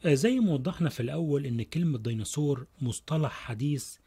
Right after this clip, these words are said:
من أقل من ميتين سنة، لكن الكتاب المقدس ذكر بعض المواصفات لكائنات تتماثل تمامًا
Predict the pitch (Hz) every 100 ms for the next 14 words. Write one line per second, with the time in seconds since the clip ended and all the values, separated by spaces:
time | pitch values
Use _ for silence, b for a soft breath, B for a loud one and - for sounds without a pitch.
0 | _ 143 123 123 - - 160 143 123 117
1 | - 143 135 - 113 92 - b b b
2 | b b b b b b b 139 196 -
3 | 175 139 123 - 190 175 143 120 - 151
4 | 127 131 - - 254 120 170 - 143 117
5 | 147 170 127 120 117 113 101 113 - 147
6 | 110 - - 110 127 117 113 151 147 -
7 | - b b b - 127 - 120 151 175
8 | - 156 127 - 127 156 120 101